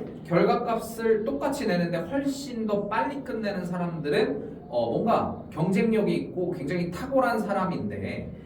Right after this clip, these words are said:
이렇게 오래 걸린다라고 해서 노력이 더 잘 보인다라고 해가지고 그래가지고 똑같은 결과값에 대해서 지불하는 상황이면,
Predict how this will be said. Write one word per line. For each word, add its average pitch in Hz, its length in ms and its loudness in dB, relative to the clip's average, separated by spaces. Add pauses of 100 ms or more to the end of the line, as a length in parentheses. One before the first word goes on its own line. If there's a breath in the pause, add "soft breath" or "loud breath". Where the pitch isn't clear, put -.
(120)
이렇게 - 500 2
오래 247 340 4
걸린다라고 196 720 2
해서 - 380 -2
노력이 214 520 6
더 175 240 2
잘 139 380 2
보인다라고 156 580 4
해가지고 175 640 -2 (160 loud breath)
그래가지고 170 500 0
똑같은 262 480 -4
결과값에 - 720 -2
대해서 131 260 -2
지불하는 127 460 -2
상황이면, 156 720 -2